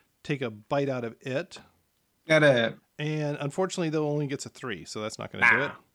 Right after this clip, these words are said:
Speaker 1: And then number seven gets to go. And it's being menaced by the bush, but also you're juicy looking, but the bush hit it, so it's gonna go after the bush, after number one.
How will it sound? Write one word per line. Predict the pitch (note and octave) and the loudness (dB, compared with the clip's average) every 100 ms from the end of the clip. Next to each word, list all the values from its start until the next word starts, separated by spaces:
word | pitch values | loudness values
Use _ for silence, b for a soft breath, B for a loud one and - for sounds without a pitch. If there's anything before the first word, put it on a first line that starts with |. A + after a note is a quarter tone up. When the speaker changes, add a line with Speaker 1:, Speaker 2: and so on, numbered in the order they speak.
| _ b b b b b b b | _ b b b b b b b
Speaker 1:
And | C#3+ C3 B2+ C3 C3+ | -8 -6 -6 -6 -8
then | B2+ C3 B2 B2+ | -6 -6 -6 -6
number | C#3 D3 C#3+ C3+ | -4 -4 -2 -4
seven | - - - F#3+ E3 C3+ | -6 -6 2 2 2 -2
gets | C3+ B2+ | -4 -6
to | - | -8
go. | A#2+ A#2+ A2 D#3+ B3 - _ _ _ _ _ _ _ - | -6 -4 -4 -4 -6 -14 _ _ _ _ _ _ _ -6
And | C3 B2+ B2+ B2 A#2+ - | -4 -4 -4 -6 -6 -4
it's | F3+ - | -4 -4
being | G3 F3 D3+ | -2 0 0
menaced | D#3 D#3 D3 - - | 0 0 -4 -8 -4
by | C3 B2 B2 A#2+ A#2+ A#2+ | -2 0 -2 -2 -2 -4
the | A2+ G#2+ G#2+ _ _ | -6 -12 -14 _ _
bush, | G3+ F3+ B2+ C#3+ - - - _ | 4 4 2 -2 -4 -6 -12 _
but | C3+ B2+ | -4 -2
also | C3+ D3 C#3 | -2 -2 -4
you're | B2 D#3 D#3 | -4 -2 -4
juicy | B2 C#3 B2+ B2+ | -4 -6 -4 -6
looking, | A2+ C3 A2+ | -6 -8 -8
but | A#2 | -8
the | |
bush | A#2 G#3 - | -4 -4 -4
hit | - D#3+ | -4 -2
it, | G#2+ - | -4 -8
so | C3 | -8
it's | D3 | -8
gonna | - D#3 | -6 -8
go | B2 C3 | -6 -6
after | B2+ - | -6 -8
the | A2 | -10
bush, | G2+ G2+ G2+ C3+ G#2+ A2 - A#2+ | -12 -18 -8 -6 -6 -8 -12 -10
after | A#2 - | -12 -10
number | A#2 A2+ A2 | -10 -8 -8
one. | G#2+ G#2+ G#2 G2 C#3+ | -10 -8 -8 -8 -12